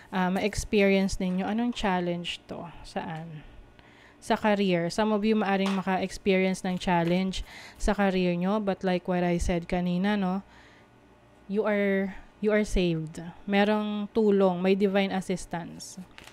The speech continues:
And you also have the energy of Cancer, immerse. So this is, uh, being more connected to your emotions,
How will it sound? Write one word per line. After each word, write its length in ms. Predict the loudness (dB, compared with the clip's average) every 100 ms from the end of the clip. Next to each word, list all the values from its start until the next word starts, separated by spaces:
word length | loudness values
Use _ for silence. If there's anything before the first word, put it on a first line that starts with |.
| -20 -20 -20 -20 -20 -20 -8 -2
And 160 | 0
you 80 | 2
also 240 | 0 2 2
have 240 | 2 2
the 80 | 0
energy 320 | 2 2 2
of 240 | 2 0
Cancer, 560 | -4 -2 -2 -2 -2 -2
immerse. 1200 | 0 0 0 0 0 -4 -10 -12 -14 -14 -16 -18 -20 -20 -20 -20 -20 -20 -20 _
So 160 | -2 2
this 240 | 2 2
is, 320 | 0 -2 -8 -2
uh, 400 | 2 2 2 0
being 320 | 0 0 2
more 240 | 2 2 0
connected 560 | 0 -2 -2 -2 -4
to 80 | -2
your 160 | 0 0
emotions, 1040 | -2 -2 -4 -4 -6 -4 -4 -6 -16 -20